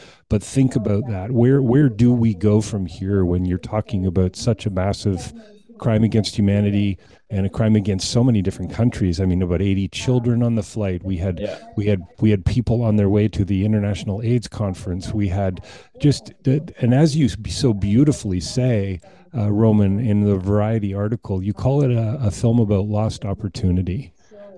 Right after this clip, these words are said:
Speaker 1: I just, I think that's so beautiful. Can you tell me how you got pulled into this? Because this is,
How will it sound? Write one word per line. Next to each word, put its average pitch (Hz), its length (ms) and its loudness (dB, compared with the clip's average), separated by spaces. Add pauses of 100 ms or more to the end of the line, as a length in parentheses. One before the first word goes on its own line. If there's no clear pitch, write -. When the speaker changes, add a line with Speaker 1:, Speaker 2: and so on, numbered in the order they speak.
Speaker 1:
I 110 40 0
just, 107 300 2
I 113 100 2
think 117 240 0
that's 107 240 0
so 107 540 4
beautiful. 107 360 0
Can 117 200 0
you 135 80 2
tell 147 200 0
me 151 140 -2
how 117 160 -6
you 117 160 -6
got 110 220 -6
pulled 101 240 0
into 113 220 0
this? 95 200 -6
Because 104 300 -6
this 185 220 -2
is, 104 260 -2